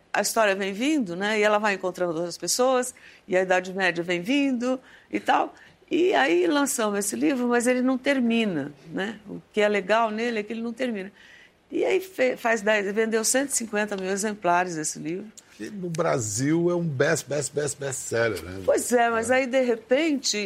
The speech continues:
Speaker 1: é, eu tive, assim, uma, uma oportunidade agora de continuar essa história, né? Agora, como é que eu vou continuar uma história que eu lancei há dez anos, né?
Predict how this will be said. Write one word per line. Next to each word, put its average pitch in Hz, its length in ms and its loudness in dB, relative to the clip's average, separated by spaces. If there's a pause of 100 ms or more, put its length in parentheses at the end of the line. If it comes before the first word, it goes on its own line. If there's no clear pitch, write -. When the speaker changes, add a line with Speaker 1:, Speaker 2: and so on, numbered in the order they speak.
(160)
Speaker 1:
é, 190 480 4
eu 185 220 0
tive, 196 400 -6
assim, 180 320 -2
uma, 165 340 -4 (120)
uma 160 100 -2
oportunidade 165 760 0
agora 185 440 0 (400)
de 170 140 -8
continuar 262 580 2
essa 247 160 -2
história, 127 400 -6 (220)
né? 190 220 -4 (540)
Agora, 220 240 4
como 254 160 -2
é 339 100 0
que - 80 -4
eu 311 60 -2
vou 269 140 0
continuar 226 380 -4
uma 190 100 -2
história 156 360 0
que 156 80 -8
eu 185 60 -2
lancei 185 300 -2
há - 20 -4
dez 214 400 0
anos, 214 560 -6
né? 98 220 -8